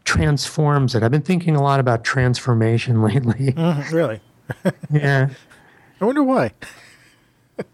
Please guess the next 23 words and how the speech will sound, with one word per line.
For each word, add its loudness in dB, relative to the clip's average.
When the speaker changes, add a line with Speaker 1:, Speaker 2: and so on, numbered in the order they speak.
Speaker 1:
<laughs> -2
Speaker 2:
You're 2
becoming 2
the 2
transformed 0
man. -8
Speaker 1:
Yeah, 0
I 0
guess -4
my 0
life -2
is -2
transforming. 0
Speaker 2:
It 2
Speaker 1:
Yeah. 0
Speaker 2:
is. -10
It -6
is. -4
It's 0
interesting 2
that, 2
that 2
your, 0